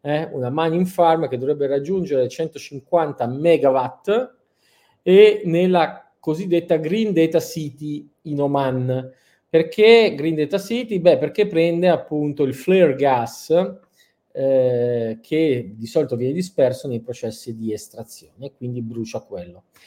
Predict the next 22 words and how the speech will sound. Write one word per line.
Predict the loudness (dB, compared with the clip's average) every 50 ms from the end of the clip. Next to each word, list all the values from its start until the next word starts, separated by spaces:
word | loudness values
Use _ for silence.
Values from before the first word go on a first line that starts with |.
| _ _ _ _ _
È | 2
una | 2 2 4 2 2
grossa | 4 6 8 8 8 6 2 -4 -8
scommessa, | -4 0 2 2 4 4 2 2 2 0 -2 -4
una | -4 -4
scommessa | -4 -4 -4 -4 -2 -2 -2
importante | -2 0 0 -2 -2 0 0 -2 -2 -2 -4 -4
perché, | -6 -6 -6 -4
come | -4 -4 -4
si | -4 -6
dice | -6 -4 -4 -4
Forbes, | -2 0 2 4 4 4 2 -2 -8 -14 -20 _ _ _ _ _ _ _ _
sono | _ -8 -4 -4 -4
stati | -2 2 2 2 2 0
investiti | -4 -4 -4 -6 -6 -6 -8 -8 -6 -6 -10 -10 -2 4
oltre | 10 12 12 12 10 8 4 2 4 4 4 2 0 -2
un | -2 0 2
miliardo | 2 2 2 4 6 6 6 8 6 4 4 2 0 0
virgola | 2 0 -2 0 2 4 4 4
uno | 4 4 2 0 -2 -2
di | -4 -4 -2
dollari | 4 6 6 6 6 6 4 2 2 2 2 0 -2 -4 -8